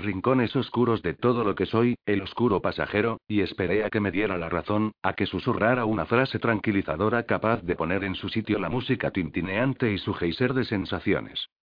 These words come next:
Esperé a que dijera algo, lo que fuera, y no lo hizo. Le azucé con un pensamiento muy irritado e intenso. "Despierta. Enseña los dientes". Y no dijo nada. Me apresuré a explorar todos mis rincones,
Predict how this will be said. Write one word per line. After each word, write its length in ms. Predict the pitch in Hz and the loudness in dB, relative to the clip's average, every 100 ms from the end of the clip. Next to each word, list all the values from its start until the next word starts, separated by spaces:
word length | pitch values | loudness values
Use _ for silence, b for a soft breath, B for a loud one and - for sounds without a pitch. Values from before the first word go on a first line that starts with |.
| _ _ _ | _ _ _
Esperé 420 | 90 - 90 101 | -6 -2 0 0
a 60 | 104 | 0
que 140 | 95 | 0
dijera 440 | 87 95 123 117 85 | 2 2 2 0 -2
algo, 380 | 120 113 120 113 | -4 -4 -6 -4
lo 180 | 92 95 | 0 0
que 120 | 92 | 0
fuera, 340 | 87 101 120 123 - | 0 0 0 -2 -4
y 140 | 104 | -2
no 160 | 104 127 | 0 0
lo 140 | 107 | -2
hizo. 280 | 90 - 117 _ _ _ _ _ _ _ - | -6 -10 -16 _ _ _ _ _ _ _ -6
Le 220 | 87 90 | -2 0
azucé 360 | 87 104 - 104 | -2 -4 -2 -2
con 200 | 90 95 | 0 0
un 140 | 110 | 0
pensamiento 680 | 98 85 85 80 104 104 85 | -2 -2 -2 -2 -2 0 0
muy 240 | 104 113 | 2 0
irritado 540 | 107 95 101 110 123 110 | 0 -2 0 0 0 0
e 80 | |
intenso. 640 | 90 78 117 92 80 - - _ _ | -2 -2 0 0 -2 -10 -12 _ _
"Despierta. 720 | - 92 - 113 87 - - - _ _ _ _ _ | -4 -2 -2 0 0 -2 -10 -12 _ _ _ _ _
Enseña 460 | 92 85 139 135 87 | -6 0 2 2 2
los 180 | 95 - | -4 -4
dientes". 600 | 98 78 65 57 - - _ _ _ _ | -4 -4 -8 -10 -12 -18 _ _ _ _
Y 140 | 107 | -2
no 160 | 101 123 | 0 0
dijo 320 | 127 123 123 | 0 0 0
nada. 340 | 92 73 60 - _ _ _ _ _ _ _ - | 0 -2 -6 -10 _ _ _ _ _ _ _ -4
Me 200 | 92 87 | -2 -2
apresuré 480 | 90 87 71 101 | -4 -4 0 0
a 80 | 110 | 2
explorar 480 | 104 - 90 110 110 | 0 -2 -2 -2 -4
todos 400 | - 101 104 92 | -2 0 0 -2
mis 180 | 85 78 | -6 -6
rincones, 760 | 92 98 90 123 117 113 - | -6 -4 0 2 2 -2 -8